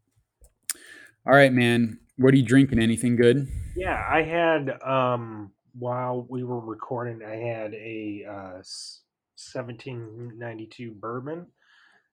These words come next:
Speaker 2: Uh, it's good. It's, uh, pretty inexpensive still, and it's r-, really smooth.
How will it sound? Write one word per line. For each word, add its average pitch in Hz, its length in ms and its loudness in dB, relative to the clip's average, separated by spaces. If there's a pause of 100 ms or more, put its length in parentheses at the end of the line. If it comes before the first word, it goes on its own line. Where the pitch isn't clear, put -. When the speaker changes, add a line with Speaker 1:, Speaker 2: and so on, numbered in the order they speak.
Speaker 2:
Uh, 104 320 -12
it's - 460 -20 (340)
good. 175 400 0 (180)
It's, 120 340 -12
uh, 110 440 -6 (840)
pretty 139 400 -2
inexpensive 135 920 -4
still, 156 720 -6
and 107 120 -12
it's - 540 -16 (480)
r-, 107 220 -12 (260)
really 120 320 -6
smooth. 135 680 -4